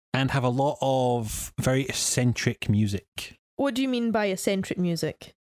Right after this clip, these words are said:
Speaker 1: Music that had a bit more of strangeness to it and a bit more eclectic sounding instrument.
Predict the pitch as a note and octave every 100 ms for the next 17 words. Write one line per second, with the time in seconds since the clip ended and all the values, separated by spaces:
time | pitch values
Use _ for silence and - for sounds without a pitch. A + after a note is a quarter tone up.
0 | _ C#3+ D3 F#3 F#3+ F#3 D#3 D3+ D3 B2
1 | C#3 - B2 B2 A#2+ A2 - - - B2+
2 | B2 G2+ G#2 - - F#2+ F#2+ - G2 G2
3 | A2+ G#2+ G#2 G2+ G2+ - _ - - D#3
4 | D3+ - - - A#2 A2 G2+ G2 - F#2